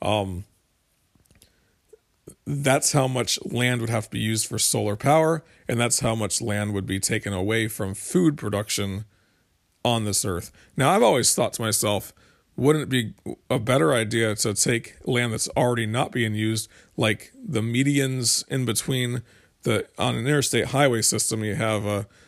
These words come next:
northbound lane and a southbound lane and a big old grassy area in the middle, right? <clears throat> Sometimes there's accidents and people blow into the,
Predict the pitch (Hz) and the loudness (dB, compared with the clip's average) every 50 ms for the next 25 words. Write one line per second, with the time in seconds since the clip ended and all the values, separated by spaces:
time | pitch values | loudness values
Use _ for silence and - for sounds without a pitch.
0 | _ _ _ - - 117 139 160 156 - - - 160 147 147 143 147 147 147 131 | _ _ _ -6 0 4 4 4 4 2 2 2 2 2 2 2 0 0 0 0
1 | 117 110 - - 196 160 151 - - 185 151 147 139 143 147 147 131 113 104 95 | 0 0 2 4 4 4 2 2 2 2 2 2 2 0 0 0 0 0 -2 -4
2 | 90 107 - _ _ - 156 147 147 143 135 120 120 131 135 139 135 - - 139 | -6 -8 -14 _ _ 2 2 4 4 2 0 0 2 2 4 4 4 2 2 2
3 | 135 139 135 139 135 123 113 120 123 131 135 143 147 - - - 120 113 127 131 | 2 2 2 2 0 -2 -2 0 2 2 2 0 -2 -6 -6 -2 0 2 2 0
4 | - - _ _ _ - - - - - _ - - - - _ _ - 285 294 | 0 -4 _ _ _ -20 -20 -20 -20 -20 _ -4 -4 -4 -4 _ _ 2 4 4
5 | 269 202 170 123 101 - _ _ _ _ _ _ _ _ _ _ - - - - | 4 4 0 -4 -8 -12 _ _ _ _ _ _ _ _ _ _ -20 -20 -20 -20
6 | - - - - - 139 131 135 131 117 110 107 110 - - 127 123 - - - | -18 -10 -4 0 0 0 2 0 -2 -2 -2 -4 -4 -2 0 0 0 0 -2 -4
7 | 123 123 117 - 120 117 - - 139 - - 110 107 101 - - - - _ _ | -4 -2 -4 -4 -4 -4 -2 -2 -2 -2 -2 -2 -4 -4 -6 -10 -20 -20 _ _
8 | - 139 120 120 117 127 131 127 123 123 127 120 127 117 120 123 123 | -6 -4 -2 0 2 2 2 2 2 0 -2 -2 -2 0 0 0 0